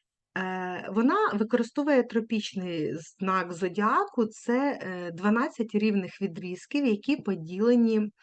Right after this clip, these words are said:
е, м, на, е, тридцять градусів. Тобто це наші Овен, е, да, там, Телець, Близнюк,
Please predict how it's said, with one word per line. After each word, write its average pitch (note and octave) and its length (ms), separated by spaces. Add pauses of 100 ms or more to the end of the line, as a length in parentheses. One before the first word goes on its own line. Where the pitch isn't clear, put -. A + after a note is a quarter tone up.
(540)
е, F#3+ 80
м, F3+ 840
на, G#3+ 520
е, F3 160
тридцять A#3 340
градусів. E3 640 (100)
Тобто - 360
це A3 460
наші F#3+ 480
Овен, C#4 640
е, F#3 540 (300)
да, B3+ 160 (100)
там, E3+ 380
Телець, A#3 640
Близнюк, G#3 800